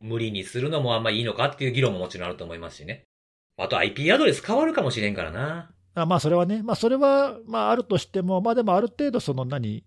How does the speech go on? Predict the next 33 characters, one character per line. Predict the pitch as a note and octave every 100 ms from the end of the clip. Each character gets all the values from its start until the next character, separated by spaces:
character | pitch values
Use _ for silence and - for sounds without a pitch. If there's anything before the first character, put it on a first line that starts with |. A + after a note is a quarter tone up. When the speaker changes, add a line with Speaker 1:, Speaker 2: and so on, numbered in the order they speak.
| -
Speaker 2:
あ | A2+
の、 | G#2+ G#2 G2+
セ | G#2 C#3
キ | F#3+
ュ |
リ | F3+
テ |
ィ | G#3
企 | F#3+ G#3
業 | G3+ D3+
と |
か | -
の | G#2
そ | G2 C#3
う |
い | C3
う | B2+
リ | B2+
ス | -
ト | C#3+
と | C#3+
か | C#3 A2
っ | -
て | -
の | G2+
は |
や | F#2+
っ | -
ぱ | G#2+
り | G2+
あ | C3
る | A#2 F#2+ F2+
し、 | - C#3+ B2 G2 F2